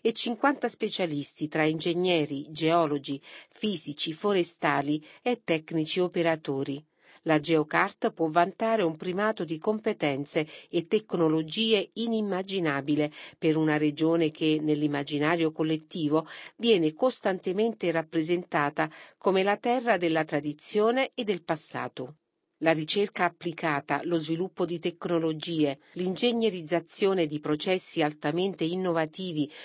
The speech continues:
di questa società hanno lanciato un Sud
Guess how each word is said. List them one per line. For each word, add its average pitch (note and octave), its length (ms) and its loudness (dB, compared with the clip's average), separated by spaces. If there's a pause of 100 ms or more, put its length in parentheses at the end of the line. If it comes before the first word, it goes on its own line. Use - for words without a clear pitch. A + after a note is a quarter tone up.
(140)
di D#3+ 120 -8
questa D#3+ 320 0
società D#3+ 720 -2
hanno D#3+ 260 0
lanciato D#3 760 0
un G#3 180 -4
Sud C#3 500 -4